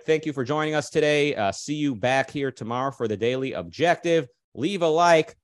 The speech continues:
leave a super thanks to support the only network or one of the only networks bringing you, uh, this very, very nuanced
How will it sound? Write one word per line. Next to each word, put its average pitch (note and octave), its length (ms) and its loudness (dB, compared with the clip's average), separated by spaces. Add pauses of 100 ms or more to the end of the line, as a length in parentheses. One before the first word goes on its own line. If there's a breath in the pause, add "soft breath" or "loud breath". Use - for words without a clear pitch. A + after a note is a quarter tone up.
(180)
leave E3 240 -6
a - 40 -4
super F#3+ 400 -6
thanks G#2+ 520 -6 (260)
to A#2+ 100 -10
support C#3 540 -4
the A#2+ 200 -2
only C#3+ 200 -2
network C3 560 -2
or F#2 140 -4
one B2+ 180 -4
of A#2+ 80 -8
the G#2+ 100 -2
only G2 180 -6
networks G2 440 -6
bringing A#2 320 -6
you, A2 280 -2
uh, F#2 220 0
this F#2+ 220 -8
very, A2+ 360 -4
very G#2+ 280 -4
nuanced G#2 680 -8